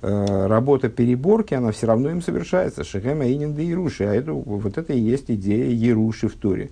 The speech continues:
Напомню, что мы занимаемся вот этими тремя уровнями Торы, в котором, в котором, в которых там инициатива за верхом, за низом, э,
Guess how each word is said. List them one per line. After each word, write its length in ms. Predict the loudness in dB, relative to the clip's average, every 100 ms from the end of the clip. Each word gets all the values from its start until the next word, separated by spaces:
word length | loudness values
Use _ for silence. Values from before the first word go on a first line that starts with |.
| -6
Напомню, 320 | -4 0 0
что 120 | 0 -4
мы 100 | -4
занимаемся 360 | -2 -2 -4
вот 80 | -8
этими 120 | -12 -12
тремя 280 | -6 -4 -2
уровнями 460 | -2 -4 -4 -6 -8 -14 -20 -20 -6
Торы, 320 | 0 0 0 -4 -12 -20 -20
в 100 | -20
котором, 640 | -8 -4 0 2 2 2 -2
в 80 | -2
котором, 840 | -6 0 0 2 2 0 0 -2
в 100 | -4
которых 640 | -4 0 4 4 0 -6 -18 -20 -6
там 180 | -4 0
инициатива 760 | -2 -2 0 0 0 -2 -2 -6 -6
за 140 | -2
верхом, 380 | 0 0 0 -4
за 140 | -2
низом, 360 | -2 -2 -4 -8 -12 -18 -16 -8
э, 720 | -2 2 4 4 2 0 -4